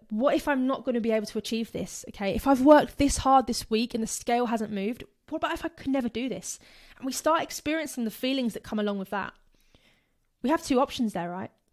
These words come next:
We can do things that take us away from what's important. So maybe we think, "Well, I'm not gonna bother going to the gym tomorrow because I've been going all week last week and for the last couple of weeks, it's making no difference. So might as well skip it."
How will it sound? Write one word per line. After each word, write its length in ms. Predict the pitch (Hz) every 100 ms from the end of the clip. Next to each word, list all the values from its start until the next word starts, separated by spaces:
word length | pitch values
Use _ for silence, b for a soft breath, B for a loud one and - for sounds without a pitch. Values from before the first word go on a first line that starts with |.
| -
We 60 | -
can 100 | 220
do 220 | 247 294
things 260 | - 311
that 120 | 285 -
take 240 | 240 -
us 160 | 226 - _
away 540 | 220 190 190 180 240
from 220 | 262 - 214
what's 180 | -
important. 540 | 208 196 185 185 202 269 _ b b b -
So 140 | -
maybe 280 | 220 214 220
we 320 | 190 202 196
think, 480 | 196 - 190 - -
"Well, 320 | 190 73 - _ -
I'm 80 |
not 120 | 220 220
gonna 100 | 226
bother 200 | 214 190
going 200 | 196 190
to 80 | -
the 80 |
gym 160 | 214 185
tomorrow 360 | 185 185 175 202
because 280 | - 190
I've 80 | -
been 120 | 208
going 220 | 208 226 214
all 140 | 208
week 240 | 214 208
last 280 | 202 185 -
week 160 | 180 196
and 180 | - 240
for 60 | -
the 80 | 208
last 240 | 196 196
couple 180 | - 196
of 60 |
weeks, 240 | 185 214 -
it's 100 | -
making 240 | 208 196
no 120 | 190
difference. 480 | 190 185 190 220 -
So 380 | - 190 185 185 B B B B
might 180 | - 254
as 80 | 220
well 80 | 208
skip 260 | - -
it." 180 | 208 262